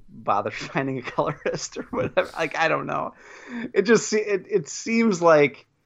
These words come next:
this is a half-baked comic that's being put out. That said, I'll look at Milano Giannis art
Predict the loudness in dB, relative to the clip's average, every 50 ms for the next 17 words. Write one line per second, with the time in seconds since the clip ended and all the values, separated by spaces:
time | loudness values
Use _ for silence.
0 | _ _ _ _ _ 2 2 2 2 -2 0 0 2 2 4 2 2 2 -2 -4
1 | -2 -2 -2 -2 -4 -8 -12 -8 -4 -4 -4 -4 -6 -8 -8 -10 -10 -8 -8 -8
2 | -6 -6 -8 -6 -6 -4 0 2 2 2 2 0 -4 _ _ _ _ _ _ _
3 | _ _ _ _ _ _ _ _ _ -14 0 2 4 4 4 2 -4 -8 -4 -2
4 | 0 0 0 0 -2 -6 -12 _ _ _ _ _ _ _ _ _ 2 2 2 2
5 | 2 -2 -4 -6 -6 -8 -10 -10 -10 -10 -10 -10 -8 -8 -8 -8 -10 -10 -12 -18
6 | _ _ -8 -4 -2 -2 -2 -2 -4 -6 -8 -12 -12 -4 -2 0 0 0 -2 -4
7 | _